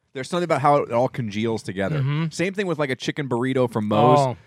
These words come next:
Speaker 1: I almost prefer, in fact, I do. I'll, there'll be times we'll get a chicken burrito. I'll put it in the fridge for a couple hours before I eat it.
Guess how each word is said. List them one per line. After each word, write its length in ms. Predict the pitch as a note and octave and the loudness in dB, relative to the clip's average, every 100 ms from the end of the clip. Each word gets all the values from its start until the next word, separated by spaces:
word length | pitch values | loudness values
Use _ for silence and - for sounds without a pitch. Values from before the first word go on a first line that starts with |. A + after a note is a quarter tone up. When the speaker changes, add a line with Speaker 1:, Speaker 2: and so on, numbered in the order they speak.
| _ - | _ -4
Speaker 1:
I 180 | C3+ G3 | 0 2
almost 400 | G#3 E3+ C#3 - | 2 0 0 -2
prefer, 580 | C3 - E3+ F3 G#2 - - | -4 -2 0 2 0 -4 -6
in 100 | B2+ | 0
fact, 200 | E3+ D#3 | 0 2
I 80 | B2+ | 0
do. 320 | A2 D#3+ E2 _ - | 2 2 2 _ 0
I'll, 200 | B2 D3+ | 2 4
there'll 140 | C#3 D#3+ | 2 0
be 100 | E3+ | 0
times 280 | D#3 C#3 B2+ | -2 0 0
we'll 100 | C#3 | 0
get 100 | C3+ | -2
a 20 | |
chicken 240 | D3 B2+ | -6 -6
burrito. 220 | A#2 C#3 | -4 0
I'll 100 | G#2+ | 0
put 140 | - C#3 | 0 -2
it 20 | |
in 60 | B2+ | -4
the 60 | G#2 | -6
fridge 240 | B2 C3 | -4 -4
for 60 | G#2+ | -4
a 40 | |
couple 220 | G2 F2+ | -6 -4
hours 140 | F#2 F2 | -4 -4
before 300 | F2 G2+ F2 | -6 -6 -4
I 40 | |
eat 100 | |
it. 80 | F2 | -6